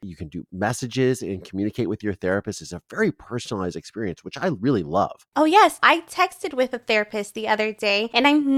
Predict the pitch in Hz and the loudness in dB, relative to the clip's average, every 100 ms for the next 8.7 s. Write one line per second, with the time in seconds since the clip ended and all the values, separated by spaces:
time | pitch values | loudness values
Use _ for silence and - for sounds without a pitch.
0 | 277 277 269 339 370 - - 226 240 240 | 6 6 6 2 -2 -6 4 4 6 4
1 | 214 202 196 196 240 254 294 277 311 339 | 4 4 2 0 -8 -6 0 4 4 2
2 | 247 240 233 226 226 - 247 269 277 269 | -2 0 0 0 0 4 4 4 2 4
3 | - 571 - - - - 285 294 349 330 | 8 12 12 8 -2 -4 -2 2 6 8
4 | 254 214 - 285 294 349 370 320 220 214 | 6 4 0 0 2 2 2 6 8 6
5 | 233 226 220 196 196 208 - 277 247 262 | 4 -2 0 0 0 -4 4 6 6 2
6 | - 240 226 233 233 208 202 - 226 240 | -4 -4 -4 -2 0 2 2 2 0 0
7 | 269 339 359 339 226 233 - - 208 226 | 0 -2 -2 0 0 0 -2 -4 -4 -4
8 | 233 247 240 226 202 190 | -4 -4 -2 -2 -2 -6